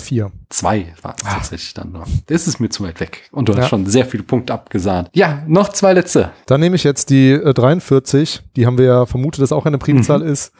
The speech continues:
Speaker 1: Und die siebenunddreißig müsste auch eine Primzahl sein. Hoffentlich. Haben wir bisher
Speaker 2: Ja.
Speaker 1: Glück gebracht, also.
Speaker 2: <laughs>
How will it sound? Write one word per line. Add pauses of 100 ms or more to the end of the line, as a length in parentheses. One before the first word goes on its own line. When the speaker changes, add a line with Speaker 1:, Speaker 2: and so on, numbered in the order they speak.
(260)
Speaker 1:
Und
die (120)
siebenunddreißig
müsste
auch
eine
Primzahl
sein. (880)
Hoffentlich. (160)
Haben
wir
bisher
Speaker 2:
Ja.
Speaker 1:
Glück
gebracht,
also.
Speaker 2:
<laughs>